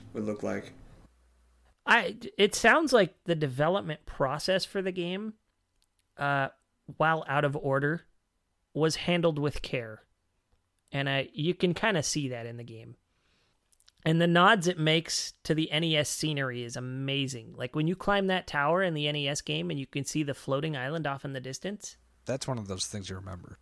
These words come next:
Speaker 2: There's, there's a whole segment in the P S two game where you're platforming from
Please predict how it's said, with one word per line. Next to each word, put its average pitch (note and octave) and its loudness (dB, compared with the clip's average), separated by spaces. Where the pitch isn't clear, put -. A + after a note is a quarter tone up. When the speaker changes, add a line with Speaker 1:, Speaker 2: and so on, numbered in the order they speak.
Speaker 2:
There's, E3+ 2
there's F#3 2
a F#3+ 4
whole F#3+ 4
segment F3 2
in D3 -4
the D3 -2
P E3 -2
S D3 0
two E3+ 0
game B2+ -4
where C#3+ 0
you're C#3+ -2
platforming B2+ -2
from C3 -6